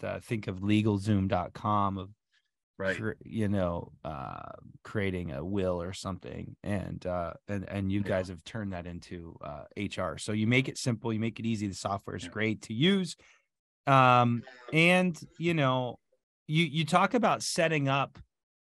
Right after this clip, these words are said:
Speaker 1: the right
Speaker 2: Mm-hmm.
Speaker 1: way, like H R manual, onboarding forms, um,
Speaker 2: Right.
Speaker 1: like just that. Let's, let's
Speaker 2: Mm-hmm.
Speaker 1: dig in a little bit on that. So just
Speaker 2: Sure.
Speaker 1: that,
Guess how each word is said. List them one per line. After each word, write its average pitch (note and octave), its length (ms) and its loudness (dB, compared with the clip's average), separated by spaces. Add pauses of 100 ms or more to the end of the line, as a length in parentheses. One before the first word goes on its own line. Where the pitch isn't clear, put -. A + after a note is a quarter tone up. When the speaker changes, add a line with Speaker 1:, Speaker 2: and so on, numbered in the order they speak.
(140)
Speaker 1:
the C3+ 100 0
right B2+ 260 4
Speaker 2:
Mm-hmm. F2+ 100 -4
Speaker 1:
way, G#2 240 2
like F#2+ 220 -4
H C3 360 2
R A#2+ 320 4
manual, A#2 1000 0
onboarding A2 720 2
forms, G2+ 840 -4 (100)
um, G2 440 -6 (120)
Speaker 2:
Right. E2 180 -14 (320)
Speaker 1:
like C3+ 260 0
just G3+ 460 0
that. A2+ 340 2 (760)
Let's, D3 240 -8
let's D3+ 140 -8
Speaker 2:
Mm-hmm. F2+ 80 -2
Speaker 1:
dig E3 240 2
in D#3 160 2
a C3+ 60 2
little E3+ 540 4
bit C#3+ 160 0
on A#2 160 0
that. F#2+ 320 -4
So A2+ 140 -12
just F#3+ 400 -2
Speaker 2:
Sure. F3 240 0 (320)
Speaker 1:
that, A2+ 480 2